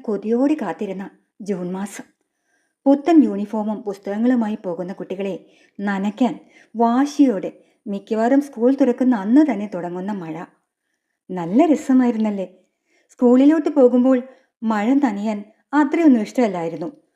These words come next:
നനഞ്ഞു വന്ന് ക്ലാസ്സിലിരിക്കണ്ടേ? ഉച്ചയ്ക്ക് ശേഷം മഴക്കാറ് ഉരുണ്ടുകൂടുന്നതായിരുന്നു ഏറ്റവും സന്തോഷം. വലിയ മഴ വരുന്നെന്ന് കണ്ടാൽ മിക്കവാറും സ്കൂൾ നേരത്തെ വിടും. അല്ലെങ്കിലും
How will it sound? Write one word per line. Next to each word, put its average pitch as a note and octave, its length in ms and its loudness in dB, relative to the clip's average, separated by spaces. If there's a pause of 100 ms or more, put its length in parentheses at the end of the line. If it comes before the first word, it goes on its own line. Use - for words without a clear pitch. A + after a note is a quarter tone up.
(400)
നനഞ്ഞു A3 440 4
വന്ന് A#3 320 0
ക്ലാസ്സിലിരിക്കണ്ടേ? G#3+ 920 -8 (640)
ഉച്ചയ്ക്ക് C#4+ 380 2
ശേഷം C#4+ 560 4 (180)
മഴക്കാറ് B3+ 840 -2
ഉരുണ്ടുകൂടുന്നതായിരുന്നു A#3+ 1160 4
ഏറ്റവും B3 500 -2
സന്തോഷം. F#3+ 500 -4 (760)
വലിയ G#3 400 2
മഴ C#4+ 280 6
വരുന്നെന്ന് C4 420 4
കണ്ടാൽ A#3+ 380 0 (380)
മിക്കവാറും A#3+ 880 0
സ്കൂൾ D4 260 -2
നേരത്തെ A3 400 4
വിടും. F3+ 240 -4 (680)
അല്ലെങ്കിലും F#3 680 0